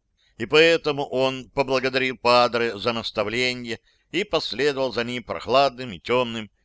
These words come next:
монастырским коридором. На следующий день все мировые телеканалы прервали свою трансляцию для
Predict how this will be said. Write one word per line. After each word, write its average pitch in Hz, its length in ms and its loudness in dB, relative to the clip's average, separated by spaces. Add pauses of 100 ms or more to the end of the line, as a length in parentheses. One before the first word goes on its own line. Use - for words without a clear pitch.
(140)
монастырским 113 1040 -4
коридором. 78 720 -8 (1200)
На 135 160 2
следующий 156 460 0
день 156 240 0
все 151 240 -2
мировые 139 400 0
телеканалы 123 760 -2 (300)
прервали 131 640 4
свою 117 380 -4
трансляцию 120 840 -2
для 113 140 2